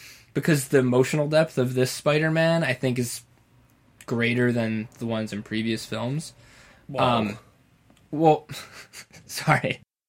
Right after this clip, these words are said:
Speaker 2: Careful there. <laughs> Definitely more so than Spider-Man three. <laughs>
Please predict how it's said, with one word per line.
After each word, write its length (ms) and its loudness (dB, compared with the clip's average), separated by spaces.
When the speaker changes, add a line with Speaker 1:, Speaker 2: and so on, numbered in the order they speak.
Speaker 2:
Careful 360 12
there. 340 6
<laughs> 220 -14
Definitely 360 12
more 140 12
so 160 12
than 120 12
Spider-Man 460 12
three. 460 6
<laughs> 40 0